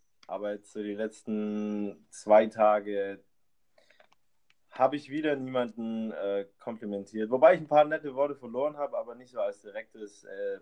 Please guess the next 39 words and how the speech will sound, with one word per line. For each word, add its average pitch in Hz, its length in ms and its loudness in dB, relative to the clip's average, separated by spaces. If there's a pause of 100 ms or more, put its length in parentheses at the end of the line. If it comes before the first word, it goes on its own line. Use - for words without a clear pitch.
von 98 160 -20
wegen, 98 200 -16
„Hey, 107 280 -8
hier, 107 340 -6
ich 98 160 -18
würd 101 160 -14
dir 98 60 -20
gern 98 160 -6
ein - 40 -20
Kompliment 98 500 -10
machen, 92 600 -12
äh, 82 340 -14
du 87 140 -20 (160)
trägst - 280 -12
coole 90 160 -14
Schuhe 104 260 -2
heute“ 87 260 -4
oder 90 140 -6
so. 98 300 -2 (840)
Ähm, 95 600 -2 (880)
sondern 98 380 0
einfach 95 300 0
irgendwie 101 240 -2
sowas 101 340 4
wie, 98 160 0
„Hey, 123 380 4
ich 113 100 -8
hoffe, 113 160 -4
dir 104 100 -4
geht's 101 260 -6
gut“, 113 540 0
einfach 98 220 -6
eine 101 160 -6
kleine 98 280 0
WhatsApp-Message 98 720 -6
an 95 80 -10
meine 95 200 -6
Schwester 123 300 -6
rausge-, 101 600 0